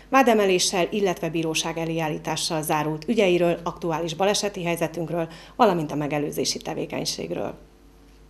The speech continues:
Bravúros gyorsasággal fogták el a rendőrök a zsarolót.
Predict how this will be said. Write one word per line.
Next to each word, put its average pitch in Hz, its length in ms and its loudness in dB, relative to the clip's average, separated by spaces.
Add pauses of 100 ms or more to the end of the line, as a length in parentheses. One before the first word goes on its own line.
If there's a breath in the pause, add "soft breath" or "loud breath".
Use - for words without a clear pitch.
(1120 loud breath)
Bravúros 247 460 10
gyorsasággal 180 720 6
fogták 170 440 0
el 175 120 4
a 170 60 4
rendőrök 175 500 4
a 196 80 -2
zsarolót. 156 640 2